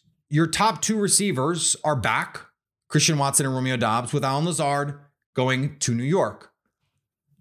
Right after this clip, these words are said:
I don't think the difference, the net difference between Jayden Reed and, and Randall Cobb is really that big, in part because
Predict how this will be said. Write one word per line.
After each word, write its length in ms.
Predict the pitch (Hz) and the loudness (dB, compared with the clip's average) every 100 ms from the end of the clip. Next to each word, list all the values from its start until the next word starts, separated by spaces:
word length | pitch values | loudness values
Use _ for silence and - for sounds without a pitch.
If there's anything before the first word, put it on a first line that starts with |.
| - _ _ _ - | -20 _ _ _ 0
I 120 | 202 | 2
don't 340 | 160 185 226 | 4 2 0
think 180 | 233 240 | -2 -2
the 80 | 190 | -2
difference, 880 | 139 104 180 185 127 113 117 - - | -4 -2 -2 -2 -2 -2 0 2 2
the 120 | 139 | 0
net 380 | 131 151 190 - | 0 0 0 -2
difference 440 | 175 147 143 135 | -4 -2 -2 -2
between 480 | - 135 - 151 139 | -2 -4 -2 -2 -2
Jayden 360 | 135 160 175 143 | -2 -2 -2 -2
Reed 220 | 143 143 | -2 -2
and, 180 | 135 143 | -2 -6
and 180 | 143 127 | -4 -2
Randall 260 | 127 131 131 | 0 0 -2
Cobb 260 | - 131 | -2 -2
is 160 | 127 104 | -2 -2
really 240 | 107 135 | -2 -2
that 240 | 151 147 - | 0 -2 -2
big, 240 | 120 113 | -2 -2
in 120 | 123 | -4
part 200 | 110 135 | -2 -2
because 440 | 120 127 123 120 | -2 -2 0 0